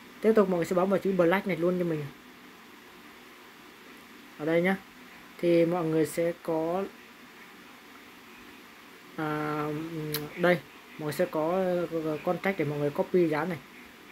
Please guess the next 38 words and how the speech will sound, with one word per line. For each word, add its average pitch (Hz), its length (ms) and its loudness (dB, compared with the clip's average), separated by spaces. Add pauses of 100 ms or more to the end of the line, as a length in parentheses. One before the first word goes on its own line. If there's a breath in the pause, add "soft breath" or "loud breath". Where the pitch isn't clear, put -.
(160)
À, 160 260 0
dự 165 120 2
án 156 200 2
này 170 120 2
đã 156 140 0
chuyển, 160 360 0
đã 147 140 -2
có 160 220 -2 (160)
bốn 202 200 6
nghìn 160 220 2
bảy 139 180 -4
trăm 170 100 -6 (100)
chín 170 220 -4
mươi 208 100 2
người 156 380 0 (140)
hold 180 220 4
mà, 170 80 -2 (480)
đã 160 300 -6
bốn 170 200 0
nghìn 170 160 0
bảy 135 140 -2
trăm 160 200 -4
chín 151 140 -4
mươi 175 80 -2
ví 165 200 0
hold 175 220 2
rồi 160 100 -2
mọi 151 120 -4
người 156 80 -2
nhá. 190 80 -4 (340)
Một 151 180 -10
khá 156 160 -4
là, 175 200 -4 (380)
khá 151 80 -6
là 165 100 -4
ok 156 180 -4
đúng 160 260 2
không? 185 120 -6